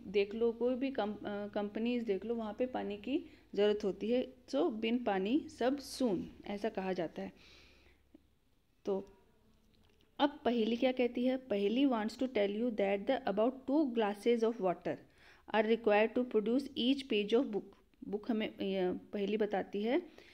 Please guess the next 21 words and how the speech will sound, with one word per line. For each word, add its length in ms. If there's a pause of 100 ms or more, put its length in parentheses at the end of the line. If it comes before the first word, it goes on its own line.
(280)
कि 340 (240)
एक 460 (1400)
पेज 380
बनाने 400
के 160
लिए 200
किताब 400 (140)
का 240 (500)
दो 400
ग्लास 540
पानी 280
की 240 (260)
आवश्यकता 580
होती 380
है। 260 (760)
Very 320
strange 440
है 60
ना? 200 (800)
तो 60
about, 280